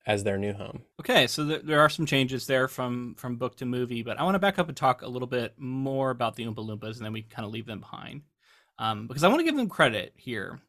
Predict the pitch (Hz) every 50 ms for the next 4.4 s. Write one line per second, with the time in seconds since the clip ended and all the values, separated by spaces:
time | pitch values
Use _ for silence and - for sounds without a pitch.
0 | _ - 135 123 110 - - 139 127 - - - 123 110 110 110 - 104 104 -
1 | - - - - - _ _ _ _ _ _ _ _ _ _ - _ - - -
2 | 139 135 135 - 139 135 139 156 185 226 233 226 208 175 - - - - 151 120
3 | 110 104 104 120 131 - - 123 131 127 113 117 - 156 147 135 131 143 151 175
4 | 190 170 170 180 170 165 165